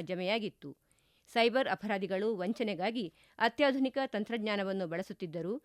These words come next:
ಗ್ರಾಹಕರನ್ನು ಆಕರ್ಷಿಸಲು Google ಜಾಹೀರಾತುಗಳು ಮತ್ತು ಬೃಹತ್ ಎಸ್ ಎಂ ಎಸ್ ಸಂದೇಶಗಳನ್ನು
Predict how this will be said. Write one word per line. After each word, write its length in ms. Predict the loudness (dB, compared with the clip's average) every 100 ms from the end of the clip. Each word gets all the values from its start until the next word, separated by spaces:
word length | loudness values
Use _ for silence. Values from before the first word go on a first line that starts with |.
| _ _ 2
ಗ್ರಾಹಕರನ್ನು 600 | 4 4 2 0 2 2
ಆಕರ್ಷಿಸಲು 800 | 0 0 -2 -4 -4 0 0
Google 400 | 0 -2 0 0
ಜಾಹೀರಾತುಗಳು 720 | 0 0 0 0 -2 -2 -2 -2
ಮತ್ತು 300 | -4 -4 -4
ಬೃಹತ್ 460 | -2 -2 -2 -4
ಎಸ್ 240 | -6 -4 -2
ಎಂ 140 | -2
ಎಸ್ 100 | -4
ಸಂದೇಶಗಳನ್ನು 800 | -6 -4 -2 -4 -4 -2 -2 -4